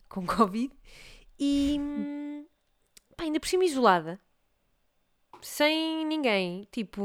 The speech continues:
nem sequer pude comprar a cueca azul porque não pude sair de casa. Hum,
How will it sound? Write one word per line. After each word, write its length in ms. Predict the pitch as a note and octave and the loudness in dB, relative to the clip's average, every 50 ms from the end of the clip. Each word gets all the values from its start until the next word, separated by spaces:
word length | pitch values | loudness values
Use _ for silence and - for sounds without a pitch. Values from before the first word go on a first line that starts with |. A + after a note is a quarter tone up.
| G3+ | -4
nem 420 | G3+ G3+ G3+ G3+ G#3 G#3 A3 C4+ D#4 | -2 -4 -4 -4 -4 -2 0 0 0
sequer 320 | - - - D#4 E4 D4+ | -2 -2 -2 -4 -4 -4
pude 260 | - - D4 E4+ - | -4 -2 -2 -2 0
comprar 380 | - C4+ B3+ A#3+ C4+ C#4+ D4 D4 | 0 -2 -2 0 0 0 0 0
a 40 | C#4 | 0
cueca 260 | - D4 D4 D4 C4+ | -2 -2 -2 0 0
azul 400 | B3 A#3+ G3+ A#3 B3 B3+ C#4 C#4+ | 0 0 0 0 0 0 -2 -4
porque 260 | - - B3+ A#3+ - | -4 -6 -6 -6 -4
não 140 | B3 B3 B3+ | -4 -4 -4
pude 180 | A#3+ - D4 C4+ | -4 -4 -6 -6
sair 180 | - C#4 C#4 C#4 | -4 -6 -6 -6
de 60 | - | -2
casa. 360 | - F#3+ F3+ F3 E3+ F3+ G3+ - - - - - - - - _ _ - - _ - - - - - - - - - - - - _ - | 0 0 0 0 0 -4 -10 -12 -16 -20 -20 -20 -20 -20 -20 _ _ -20 -20 _ -20 -20 -20 -20 -20 -20 -20 -20 -20 -20 -20 -20 _ 0
Hum, 880 | A#3 A#3 A#3 A#3 A3+ A#3 A3+ A#3 A#3 A#3 A#3 A#3+ A#3+ A#3+ A#3+ B3 B3 | 2 4 4 4 4 2 0 -2 -4 -6 -8 -8 -8 -8 -10 -12 -14